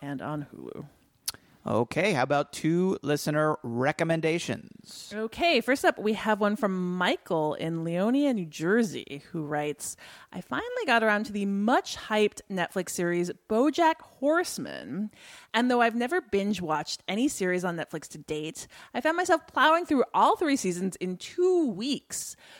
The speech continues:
Speaker 1: Google reminded me that the show was a previous recommendation back in S View episode number ninety-six, but Netflix dropped season three fairly recently, and the show deserves more attention. I was blown away by how great this series is. It has immediately become one of my favorite comedy and drama series on T V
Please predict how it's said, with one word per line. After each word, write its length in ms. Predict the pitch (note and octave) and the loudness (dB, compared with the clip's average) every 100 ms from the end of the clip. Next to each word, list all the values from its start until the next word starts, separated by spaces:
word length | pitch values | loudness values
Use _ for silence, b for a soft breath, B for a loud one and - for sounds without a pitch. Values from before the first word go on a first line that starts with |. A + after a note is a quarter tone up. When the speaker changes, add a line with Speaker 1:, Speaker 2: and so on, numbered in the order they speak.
| B | B
Speaker 1:
Google 280 | - A#3+ C#4 | -4 0 2
reminded 340 | B3+ G3+ G3+ G3+ | 4 4 4 2
me 120 | G3 | 0
that 160 | E3+ | 0
the 60 | G3 | -2
show 160 | - F3+ | 0 2
was 100 | F3+ | 2
a 120 | E3 | -2
previous 540 | - - F#4+ G#4 D#4 - | -4 -10 -4 0 0 0
recommendation 600 | E3 F3+ E3 D#3+ F#3 E3+ | -2 -2 -2 -2 -2 -2
back 240 | D3+ - | -2 -4
in 100 | F#3 | -4
S 220 | - F#3 | -2 -4
View 220 | - F3+ - | -2 0 0
episode 280 | - F3+ | 0 0
number 240 | E3+ D#3+ D3 - | 0 -2 -4 -4
ninety-six, 720 | F3 D#3 D#3 - E4+ F4+ - B B - | -4 -4 -6 0 0 0 -6 B B -8
but 100 | G3 | -2
Netflix 340 | G#3 A3 G3+ | 0 0 0
dropped 220 | F#3 D#3+ | 2 2
season 300 | - E3 E3 | 0 -2 -2
three 160 | F3+ F#3+ | -2 -2
fairly 340 | - E3 D#3+ | -2 -2 -2
recently, 580 | E3+ A#3 D4+ C4 C#4+ C#4+ - | 0 0 2 2 2 0 -4
and 140 | G3+ | -4
the 40 | F#3+ | -2
show 260 | - G4+ | 0 2
deserves 400 | G4 D#4 B3 B3 | 4 4 2 2
more 240 | G#3 F3+ F#3 | 0 2 4
attention. 640 | D#3+ - F#3 G3 - A2+ G2 D#3+ _ b b b - | 2 -4 -6 -4 -6 -8 -12 -16 _ b b b -4
I 40 | |
was 120 | A3+ | -4
blown 420 | F#3+ G3+ G#3+ D#4+ | -2 0 4 4
away 220 | G4 A#3 F#3+ | 6 6 4
by 140 | B3 | 2
how 180 | - F#3+ | 0 -2
great 360 | D#3+ D#3 F#3 | -2 -2 -2
this 120 | D#3+ E3 | -2 -4
series 340 | E3 D#3 D#3 | -2 -2 -2
is. 340 | D3 D3+ D3 - | -4 -4 -6 -8
It 140 | F#2 | -6
has 160 | G3 F#3 | -4 -2
immediately 420 | G3+ B3+ D4 G3 | 2 2 2 2
become 300 | F3+ F3+ F3+ | -2 -4 0
one 140 | C#4+ | 2
of 60 | F#4 | 2
my 100 | E3 | 0
favorite 380 | - B3+ C#4+ - | 0 0 0 -2
comedy 420 | - A#3 A#3 G3 | -2 0 0 0
and 80 | F3 | 2
drama 280 | E3+ E3+ | 0 0
series 260 | F3 D#3+ D#3+ | -2 -2 -2
on 160 | - E3+ | -4 -8
T 220 | - F3+ | -6 -4
V 200 | E3+ | -2